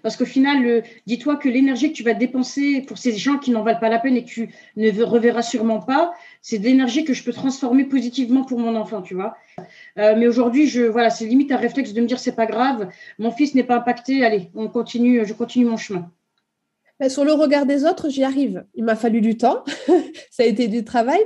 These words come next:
Speaker 2: parce que le regard des autres a souvent beaucoup pesé à une époque.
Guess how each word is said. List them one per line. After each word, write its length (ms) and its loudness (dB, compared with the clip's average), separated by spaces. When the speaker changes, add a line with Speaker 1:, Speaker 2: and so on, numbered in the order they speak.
Speaker 2:
parce 140 -6
que 100 -2
le 80 0
regard 260 -4
des 180 -4
autres 360 -6
a 100 0
souvent 480 -2
beaucoup 460 2
pesé 560 2
à 80 2
une 180 4
époque. 380 0